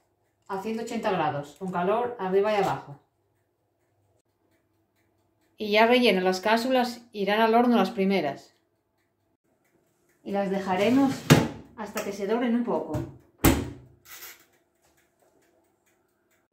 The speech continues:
Ya sacados del horno, los pasarán a emplatar.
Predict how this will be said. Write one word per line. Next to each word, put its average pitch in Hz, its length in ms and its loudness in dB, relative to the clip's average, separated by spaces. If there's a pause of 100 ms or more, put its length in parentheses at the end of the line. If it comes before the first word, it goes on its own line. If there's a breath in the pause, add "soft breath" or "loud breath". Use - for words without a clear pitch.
(680)
Ya 226 160 -2
sacados 233 480 4
del 196 160 4
horno, 262 400 4
los 190 100 -4
pasarán 196 360 0
a - 20 -6
emplatar. 202 420 2